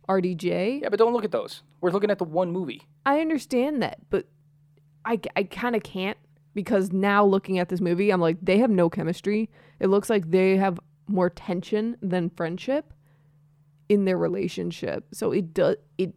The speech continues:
Speaker 1: didn't look like friendship to me. I was like, "Why is this person,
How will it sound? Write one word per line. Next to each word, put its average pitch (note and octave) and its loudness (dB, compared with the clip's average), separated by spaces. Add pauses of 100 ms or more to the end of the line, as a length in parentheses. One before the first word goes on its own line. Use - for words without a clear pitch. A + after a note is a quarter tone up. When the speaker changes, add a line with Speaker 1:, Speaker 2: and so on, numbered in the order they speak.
(480)
Speaker 1:
didn't A#3 4
look G#3+ 4
like F3 0
friendship F3+ 2
to F3+ -8
me. E3+ 0
I E3+ 2
was E3+ 0
like, E3+ 0
"Why D#3+ 0
is F3+ 2
this E3+ -2
person, E3 -4